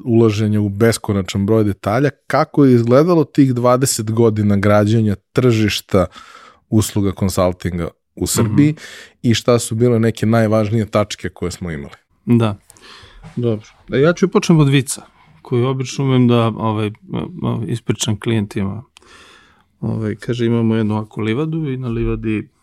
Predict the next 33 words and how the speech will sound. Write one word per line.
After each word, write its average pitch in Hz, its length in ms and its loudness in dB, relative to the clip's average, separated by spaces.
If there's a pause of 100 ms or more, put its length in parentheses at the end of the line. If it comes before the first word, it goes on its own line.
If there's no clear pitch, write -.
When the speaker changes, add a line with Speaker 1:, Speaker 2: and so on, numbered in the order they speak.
(180)
Speaker 2:
je, 123 420 -12 (160)
ovaj, - 560 -14
čobanin, 123 540 -8 (480)
čuva 110 300 -2
ovce. 127 460 -6 (1120)
On 123 200 -2
čuva 127 340 0
ovce 135 400 -2
i 123 100 -2
tu 131 160 -4
su 117 180 -6
sad 107 240 -4
ovce 107 320 -6
te, 104 200 -8
tu 120 240 -2
ima 123 160 0
ih 117 80 -4
dosta. 117 320 -4 (840)
Sad 131 160 -14
je 117 80 -10
on 107 80 -6
tu 131 200 -8
onako 120 300 -6
malo 135 100 -4
mu 131 140 -4
već 127 240 -6
i 131 40 -14
dosadno 160 560 -2
i 170 80 2
nalazi 160 380 0
neki 127 200 -6
čovek. 107 400 -8 (1300)
I 139 120 0